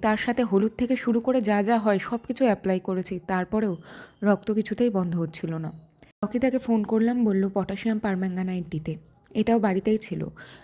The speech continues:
ততক্ষণে মিমো কা-, যে কাপড়ের টুকরো দিয়ে ওর কানটা ধরেছিল সেটা already ভিজে গিয়েছে। পটাশ দেওয়ার পরে ব্লিডিংটা সাময়িক বন্ধ হলো,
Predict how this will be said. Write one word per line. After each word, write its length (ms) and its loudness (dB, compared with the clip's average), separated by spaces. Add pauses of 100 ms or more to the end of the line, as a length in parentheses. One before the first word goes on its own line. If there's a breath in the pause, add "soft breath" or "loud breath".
(140)
ততক্ষণে 500 4
মিমো 260 4
কা-, 180 4
যে 160 0
কাপড়ের 360 2
টুকরো 300 0
দিয়ে 140 6
ওর 60 4
কানটা 360 4
ধরেছিল 500 2
সেটা 260 0
already 360 4
ভিজে 260 0
গিয়েছে। 360 -6 (760 loud breath)
পটাশ 360 8
দেওয়ার 220 4
পরে 260 4
ব্লিডিংটা 500 2
সাময়িক 460 0
বন্ধ 280 2
হলো, 340 0